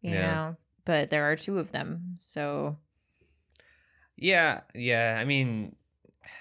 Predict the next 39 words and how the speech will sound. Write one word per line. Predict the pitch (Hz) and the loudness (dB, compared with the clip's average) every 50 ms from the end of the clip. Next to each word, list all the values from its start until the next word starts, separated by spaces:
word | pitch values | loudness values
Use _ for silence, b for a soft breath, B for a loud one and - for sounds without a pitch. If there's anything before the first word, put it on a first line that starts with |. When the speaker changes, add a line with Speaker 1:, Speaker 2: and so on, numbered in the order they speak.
| B | B
Speaker 2:
it's | - - 147 139 | -8 -4 -4 2
hard | - 143 139 143 147 139 135 | 4 6 6 8 6 6 4
to, | 139 131 | 2 2
like, | 120 110 107 104 - - 131 | 2 2 2 0 -2 -6 -6
imagine | 104 113 113 104 104 110 - 131 127 | -4 0 2 2 2 2 2 0 0
it, | 123 117 | 0 0
but | 113 107 | 0 -2
then | 113 110 110 110 | -2 -2 -2 -2
when | 110 107 107 | -2 -4 -2
you | 104 104 | 0 0
actually | 101 104 - - 120 | 0 0 0 -4 -8
start | - - 110 104 | -6 -6 -6 -6
to | 107 98 | -6 -8
think | - 98 95 | -8 -6 -6
of | 110 110 120 | -4 -4 -4
it, | 113 | -2
you're | 110 117 | -2 -4
like, | 117 117 | -4 -6
"Well, | - 185 220 208 190 180 - _ _ _ 185 - - - - - - | -6 -6 -6 -8 -8 -10 -14 _ _ _ -20 -10 -8 -8 -8 -8 -8
it's | - - - 165 - - | -8 -8 -6 -4 -6 -4
feasible. | - 117 110 113 120 117 131 131 135 135 - - _ - - | -2 -2 -2 -2 -2 -4 -4 -4 -6 -6 -10 -16 _ -20 -16
Speaker 1:
Yeah. | - 202 196 185 175 143 - | -12 -6 -2 0 0 0 0
Speaker 2:
You | - | 0
can | - 165 117 | 0 0 2
make | 101 101 | 2 0
it | 104 | 0
work." | 98 92 87 90 104 107 - - _ _ _ _ _ _ b b b b b b b b b b b b b b b b - | -2 -2 -2 -2 -2 -4 -6 -12 _ _ _ _ _ _ b b b b b b b b b b b b b b b b 0
Speaker 1:
Um, | 196 190 190 185 180 180 175 170 170 175 185 202 - | 2 2 4 4 2 2 0 -2 -4 -6 -8 -4 0
the | - 170 | 4 6
ugly, | 147 185 185 180 - 196 196 202 208 233 240 - _ _ _ _ _ _ _ _ _ _ _ _ _ _ _ _ _ _ _ _ _ - | 6 6 6 6 4 4 4 4 2 0 -2 -8 _ _ _ _ _ _ _ _ _ _ _ _ _ _ _ _ _ _ _ _ _ -2
uh, | 151 147 120 - - - | 0 0 0 0 -4 -6
fuck | - - - 170 - | -2 -2 -2 0 4
Harvey | - 165 180 180 160 | 4 4 4 4 2
Weinstein. | 160 185 185 160 151 - 151 151 151 165 180 180 | 2 2 2 0 -2 -2 -4 -2 -2 -4 -6 -6
Speaker 2:
Mm-hmm. | - 104 104 101 104 104 107 107 113 _ _ _ _ _ _ _ _ _ _ _ _ _ _ | -8 -8 -8 -8 -8 -8 -10 -10 -12 _ _ _ _ _ _ _ _ _ _ _ _ _ _
Speaker 1:
And | - 170 170 165 | -4 -2 0 0
then | 165 165 165 165 160 | 0 0 2 0 0
the | 160 156 | -2 -2
absurd, | 151 143 - - - - 175 170 170 170 175 180 208 | -2 -2 -2 -2 0 2 4 4 6 4 4 2 0